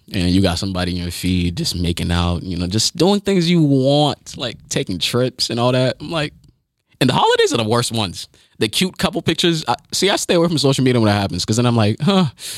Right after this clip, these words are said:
I'm single. I almost forgot about that. That's crazy." But yeah, do not, do not s-,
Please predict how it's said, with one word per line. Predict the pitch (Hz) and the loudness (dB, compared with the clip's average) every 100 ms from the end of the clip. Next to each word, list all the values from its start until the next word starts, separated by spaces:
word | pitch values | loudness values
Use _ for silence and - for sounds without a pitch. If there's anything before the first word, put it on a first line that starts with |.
| - - - | -14 -16 -8
I'm | 107 | -2
single. | 107 117 101 87 - | 0 2 0 -2 -4
I | |
almost | 90 98 - | -2 0 0
forgot | 87 98 | 0 0
about | 87 82 | -2 -8
that. | 57 | -6
That's | 87 85 | -4 -4
crazy." | - 104 90 82 - - - - - - - _ _ _ _ - - | 0 0 0 -4 -12 -18 -20 -20 -20 -20 -20 _ _ _ _ -16 -2
But | 104 | 2
yeah, | 107 87 - _ _ _ 90 | 2 0 -10 _ _ _ -4
do | 101 | 0
not, | 110 113 107 - | 2 2 0 -2
do | 98 | -2
not | 104 117 _ _ _ _ | 0 0 _ _ _ _
s-, | - - - | -4 -2 -2